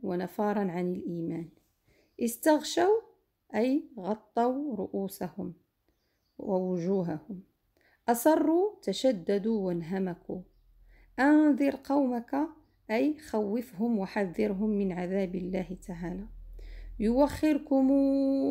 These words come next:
إلى أجل مسمى، أي يمد أعماركم إن أطعتم ربكم. أسررت لهم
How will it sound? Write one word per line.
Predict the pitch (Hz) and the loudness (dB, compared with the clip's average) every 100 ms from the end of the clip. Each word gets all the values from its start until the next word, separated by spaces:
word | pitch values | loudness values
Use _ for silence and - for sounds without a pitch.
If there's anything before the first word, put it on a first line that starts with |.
| 277 - | 0 0
إلى | 226 233 | 0 2
أجل | 226 - - 233 233 226 | 0 0 -2 2 4 4
مسمى، | 226 220 214 202 - 202 202 214 269 339 - _ - - | 4 2 0 -2 -4 -2 0 0 0 -2 -10 _ -12 -2
أي | 240 220 | 0 2
يمد | 220 254 330 - | 4 4 4 2
أعماركم | 233 175 165 190 220 208 185 - 220 254 - _ _ _ _ - | -2 -2 -4 -2 0 -2 -4 -4 -4 -4 -6 _ _ _ _ -4
إن | 247 247 | -2 -2
أطعتم | 202 - 202 - 233 247 262 - | -4 -2 -2 -2 -2 -2 -6 -10
ربكم. | 190 208 180 165 160 - 165 - _ _ _ _ _ - - | -2 -2 -2 -6 -6 -8 -12 -12 _ _ _ _ _ -14 -4
أسررت | 247 254 294 349 311 302 | -2 2 4 4 2 0
لهم | 285 269 233 247 240 | 2 4 2 0 0